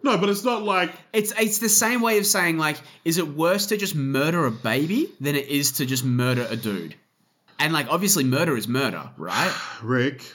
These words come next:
Speaker 2: But
Speaker 1: a baby and a puppy are very different.
Speaker 2: They are, I get that, but my point is that it's just pure, pure, pure, pure innocence.
Speaker 1: Look, because I haven't seen the movie, I'm not gonna argue.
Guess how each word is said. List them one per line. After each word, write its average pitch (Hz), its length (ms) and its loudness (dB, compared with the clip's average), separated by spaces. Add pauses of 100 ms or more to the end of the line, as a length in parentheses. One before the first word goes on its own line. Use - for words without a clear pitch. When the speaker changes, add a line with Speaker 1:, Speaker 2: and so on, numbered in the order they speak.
(160)
Speaker 2:
But 127 500 -4
Speaker 1:
a 120 100 -4
baby 131 560 2
and 110 100 0
a 104 40 0
puppy 107 520 -2
are 104 80 -2
very 104 440 -2
different. 101 380 -4
Speaker 2:
They 202 260 2
are, 165 400 2
I 127 120 -2
get 165 460 -4
that, 107 220 -4
but 139 160 -4
my 139 140 0
point 175 400 -2
is 160 220 0
that 139 100 2
it's 127 140 0
just - 280 -2
pure, 156 560 -2 (200)
pure, 190 340 0
pure, 175 260 -2
pure 160 380 -2
innocence. 113 640 -4 (280)
Speaker 1:
Look, 127 180 0 (520)
because 151 460 -4
I 160 100 2
haven't 139 300 -2
seen 127 300 0
the 117 80 0
movie, 101 440 -2 (100)
I'm 113 200 -4
not 117 260 -2
gonna 110 260 -4
argue. 101 640 -2